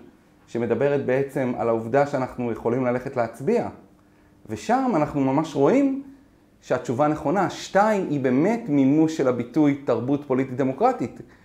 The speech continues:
מכיוון שהיא זו שמאפשרת לנו בעצם לב-, לבטא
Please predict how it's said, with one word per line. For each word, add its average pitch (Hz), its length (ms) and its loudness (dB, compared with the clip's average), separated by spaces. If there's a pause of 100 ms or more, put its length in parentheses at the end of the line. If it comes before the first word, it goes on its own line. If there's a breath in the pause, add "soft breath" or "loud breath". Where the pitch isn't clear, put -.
(320 soft breath)
מכיוון 156 380 2
שהיא 185 440 0
זו 196 140 2
שמאפשרת 196 720 0
לנו 160 200 2
בעצם 202 600 0 (560 loud breath)
לב-, 135 380 0
לבטא 135 720 4